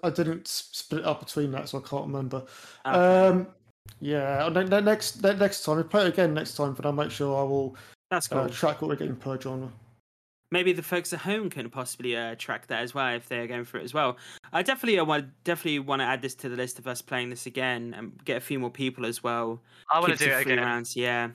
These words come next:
Speaker 3: Or, or, or could we do, like, a video game one? That'd be cool.
Speaker 2: Video game one would work well as well, yeah. I think, I think video game T V show would work.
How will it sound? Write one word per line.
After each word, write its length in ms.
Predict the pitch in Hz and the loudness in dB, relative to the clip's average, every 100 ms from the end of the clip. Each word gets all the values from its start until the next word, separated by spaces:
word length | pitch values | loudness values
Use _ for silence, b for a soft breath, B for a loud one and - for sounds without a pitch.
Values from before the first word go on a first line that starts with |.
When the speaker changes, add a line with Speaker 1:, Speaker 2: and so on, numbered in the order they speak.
| - | 0
Speaker 3:
Or, 200 | 175 175 | 2 4
or, 280 | 185 175 180 | 4 4 2
or 120 | 196 185 | -2 -2
could 140 | - | -6
we 40 | |
do, 140 | 190 208 | -4 -6
like, 140 | - | -6
a 40 | 147 | -6
video 240 | - 160 | -4 -2
game 220 | 185 190 | -2 -4
one? 240 | 190 196 202 | -4 -4 -4
That'd 200 | 95 160 | -6 -6
be 80 | 165 | -10
cool. 340 | - 160 160 139 | -8 -6 -8 -4
Speaker 2:
Video 280 | 143 156 | 0 0
game 240 | 143 147 135 | 0 0 0
one 180 | 131 127 | 0 -2
would 120 | 120 | -4
work 300 | 127 117 - | -6 -6 -6
well 120 | 127 | -6
as 160 | 123 - | -6 -6
well, 200 | 127 127 | -4 -4
yeah. 200 | 123 123 | -4 -4
I 40 | |
think, 280 | 127 165 147 | -4 -4 -4
I 60 | 127 | -6
think 260 | 175 151 | -2 -2
video 200 | 131 139 | 0 0
game 200 | 139 127 | 0 -4
T 140 | 123 135 | -4 -6
V 80 | |
show 180 | 123 131 120 | -4 -4 -4
would 120 | 117 | -6
work. 220 | 120 120 | -8 -8